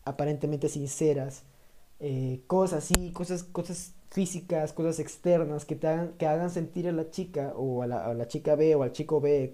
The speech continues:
etcétera, puede ser cualquiera, que se sienta validado. Ahora, yo te dije que A está dando todas esas cosas negativas. Pero imagínate que después de hacer esas cosas negativas,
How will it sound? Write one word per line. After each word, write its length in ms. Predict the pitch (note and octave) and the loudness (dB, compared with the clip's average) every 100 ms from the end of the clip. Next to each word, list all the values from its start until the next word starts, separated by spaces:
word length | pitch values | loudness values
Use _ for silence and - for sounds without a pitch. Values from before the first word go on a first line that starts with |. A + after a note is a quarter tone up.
| - | -8
etcétera, 540 | G#2+ G#2+ C3+ C#3+ D3 | -8 -4 -2 -2 -2
puede 140 | B2 | -6
ser 100 | C3+ | -6
cualquiera, 420 | C#3+ B2+ C#3 C3 - - - - - - - - - | -6 -6 -4 -4 -6 -16 -20 -20 -20 -20 -20 -20 -12
que 180 | - C#3+ | -4 -2
se 60 | |
sienta 280 | A#2 D3+ D3 | 0 -2 -2
validado. 520 | C3 B2 B2+ A#2+ - - - - - - - | -2 -2 -2 -4 -6 -14 -20 -20 -20 -20 -10
Ahora, 360 | A#2+ C#3+ C#3+ - - - - - _ - - - | -2 0 0 -4 -14 -18 -18 -18 _ -20 -8 0
yo 100 | D#3 | 6
te 100 | F3 | 6
dije 200 | F#3 E3 | 8 6
que 200 | C#3 - | 2 6
A 300 | E3+ G#3 - | 6 6 2
está 320 | - C3+ D#3 | -4 0 4
dando 360 | D#3 D#3 D#3+ D#3+ | 4 6 6 6
todas 380 | D#3+ - E3 D#3 | 4 6 8 8
esas 120 | D3+ | 4
cosas 220 | D3 C#3+ | -2 -2
negativas. 560 | C3+ B2+ A#2+ A2+ - - - _ _ - - - - - - | 0 0 -2 -4 -6 -14 -20 _ _ -20 -20 -20 -20 -20 -4
Pero 140 | - D#3 | 4 6
imagínate 640 | D3+ C#3+ G#3+ G3 - D#3+ | 4 2 2 2 2 0
que 100 | D#3+ | 2
después 420 | C#3+ - F3 F3+ | 0 2 4 6
de 160 | E3+ E3+ | 8 6
hacer 200 | D#3+ F3 | 6 2
esas 160 | D#3+ E3 | 0 0
cosas 220 | E3 F3 | 0 0
negativas, 680 | D#3+ D#3 E3+ D3+ C#3 - | 0 0 0 0 -2 -4